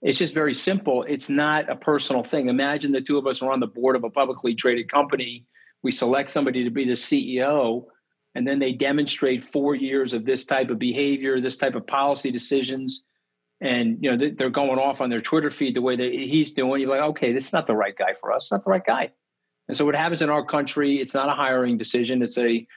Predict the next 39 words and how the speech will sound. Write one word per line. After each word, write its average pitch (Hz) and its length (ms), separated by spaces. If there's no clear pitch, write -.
popularity 135 600
contest 123 640
or 110 80
it's - 120
something. 120 640
And 135 160
then 139 140
the 135 60
media 151 340
sets 135 300
up 127 100
this - 180
narrative 131 540
that 120 120
we 123 100
have 123 180
this 123 140
great 120 260
culture 151 440
war, 123 500
that 113 80
this 127 200
is 127 60
a 120 60
battle 127 520
between 131 220
capitalism 135 680
and 113 80
socialism 127 840
or 101 60
communism. 135 640
It's 151 120
a - 40
bunch 208 180
of 185 80
nonsense. 170 400
It's - 80
not 196 140
true. 135 380